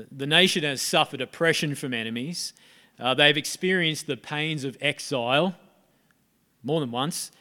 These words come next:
and now are currently under pressure from the Roman government. Right? That's the kind of, that's where we are in, in this, not today, but here.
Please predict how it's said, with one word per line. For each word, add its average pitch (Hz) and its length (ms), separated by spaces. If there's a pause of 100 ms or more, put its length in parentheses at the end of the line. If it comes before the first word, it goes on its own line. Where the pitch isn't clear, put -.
(100)
and 143 140
now 165 200
are 143 80
currently 143 640 (260)
under 143 240
pressure 147 360
from 127 180
the 123 80
Roman 123 320
government. 113 440 (920)
Right? 120 140
That's 151 200
the 127 100
kind 127 300
of, 101 200 (920)
that's 151 200
where 123 140
we 117 140
are 123 260
in, 123 380 (200)
in 127 140
this, 143 320 (300)
not 135 200 (160)
today, 120 460 (180)
but 117 280
here. 127 320